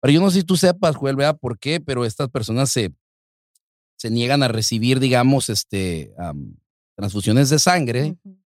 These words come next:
Speaker 1: ¿verdad? Porque por un, por, por un pasaje bíblico, ¿me entiendes? Un, una serie, pa-, sí hay varios pasajes bíblicos que habla de eso, ¿verdad? Pero, por ejemplo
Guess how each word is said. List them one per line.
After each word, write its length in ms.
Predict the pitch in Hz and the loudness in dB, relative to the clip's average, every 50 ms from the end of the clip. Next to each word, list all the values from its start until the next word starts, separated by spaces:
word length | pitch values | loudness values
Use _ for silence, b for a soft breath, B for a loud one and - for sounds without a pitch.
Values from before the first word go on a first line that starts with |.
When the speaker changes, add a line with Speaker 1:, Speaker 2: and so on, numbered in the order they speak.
| _ _ | _ _
Speaker 1:
¿verdad? 380 | 113 113 113 117 135 156 151 - _ _ _ _ _ _ _ | -8 -4 -2 -2 -2 -4 -6 -8 _ _ _ _ _ _ _
Porque 600 | 117 113 110 - 117 113 110 104 101 92 87 - _ _ _ _ _ _ _ _ | -10 -10 -8 -8 -6 -4 -4 -4 -6 -8 -12 -18 _ _ _ _ _ _ _ _
por 140 | - 120 110 | -10 -6 -4
un, 180 | 117 127 107 - _ _ _ | -4 -4 -4 -8 _ _ _
por, 140 | 120 107 | -20 -14
por 160 | - - 117 117 | -10 -8 -8 -8
un 80 | 117 | -4
pasaje 400 | - 151 131 127 131 120 131 131 | -4 -2 -2 0 -2 -2 -2 0
bíblico, 420 | 123 151 180 190 175 147 117 - 107 | 2 2 4 4 4 2 2 0 0
¿me 100 | 104 98 | -2 0
entiendes? 240 | 107 135 135 143 | 0 2 2 2
Un, 240 | 165 165 226 277 - _ | 0 0 -2 -8 -12 _
una 200 | 269 247 202 180 | 0 2 2 2
serie, 280 | 160 - 160 190 185 165 | 4 4 4 6 4 4
pa-, 140 | 131 - 120 | 2 0 -6
sí 140 | 113 - 190 | 0 2 2
hay 100 | 196 180 | 4 4
varios 300 | 156 156 170 190 165 135 | 4 6 4 4 4 4
pasajes 320 | - 127 117 127 123 139 | 2 2 4 4 4 4
bíblicos 220 | 135 143 147 139 117 | 4 4 2 2 2
que 40 | 135 | 2
habla 160 | 127 135 139 139 | 2 4 2 4
de 20 | |
eso, 240 | 139 170 196 208 b b b b b b | 4 4 2 2 b b b b b b
¿verdad? 220 | - 117 135 156 143 | -2 2 2 2 2
Pero, 160 | - 143 127 104 | 2 -2 -2 0
por 100 | 117 120 | -2 0
ejemplo 400 | 123 123 113 131 147 131 107 - | 0 0 0 2 2 2 2 -2